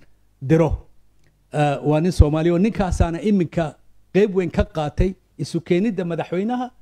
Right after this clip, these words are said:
iyo ninkii mucaaradka ahaa ee ka soo horjeeday. Ah, ninka mucaaradka wuxuu rabay in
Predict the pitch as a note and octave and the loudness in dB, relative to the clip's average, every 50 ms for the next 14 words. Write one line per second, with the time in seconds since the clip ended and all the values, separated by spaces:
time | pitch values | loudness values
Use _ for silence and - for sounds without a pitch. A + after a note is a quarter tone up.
0 | - - _ _ - E3+ E3+ F#3 G#3 G3+ - - E3 C#3+ D3+ - D3 E3 E3 D3+ | -20 -20 _ _ -4 -2 0 0 0 -2 -2 -2 -2 -2 -2 -4 -4 -4 -4 -4
1 | C#3 - - C#3+ C3+ C3+ C#3 D3 C#3+ C#3+ C#3+ C#3 C3+ C3 C3 - - _ - - | -6 -6 -6 -4 -4 -2 -2 -2 0 0 0 0 0 -2 -4 -8 -12 _ -4 -4
2 | F3+ - - D3 C#3 C#3 C#3 - C3+ A2+ G#2 G#2+ F#2+ - - - _ - - - | -2 0 0 0 0 0 -2 -4 -8 -8 -8 -10 -14 -18 -20 -20 _ -20 -20 -20
3 | - _ _ _ _ _ _ - C#3+ C#3 C#3 C3+ A#2 C#3 C#3+ C3+ - - - _ | -20 _ _ _ _ _ _ -4 -2 0 0 -2 -4 -8 -12 -14 -16 -20 -20 _
4 | _ _ - G3 A3 A3+ G#3 G3 D#3+ F3+ G3+ A3 G3+ F3+ - - F3 E3 E3 C#3+ | _ _ -4 -2 -2 -2 -2 -4 -4 -4 -4 -4 -4 -4 -4 -4 -2 -2 -2 -4
5 | - D#3+ D#3 D3+ D#3 D3+ D#3 D#3+ C#3+ G3 G3 F#3+ F#3 F3+ E3+ | -4 -2 0 0 0 0 0 -2 -2 -2 -2 -2 -2 -4 -6